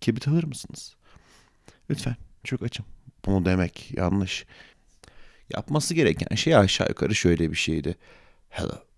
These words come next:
my name is Kibritçi kız. I'm serial entrepreneur and founder,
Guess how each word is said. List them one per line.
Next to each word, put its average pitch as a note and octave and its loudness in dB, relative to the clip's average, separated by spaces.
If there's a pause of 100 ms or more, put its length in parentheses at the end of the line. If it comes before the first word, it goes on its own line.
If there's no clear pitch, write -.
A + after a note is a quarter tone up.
(380)
my C#3 0
name C#3+ 2
is G2 -4
Kibritçi - -6
kız. - -16 (1000)
I'm A2 -8
serial F2+ 4
entrepreneur F2 -4 (600)
and F2 -2
founder, F2+ -2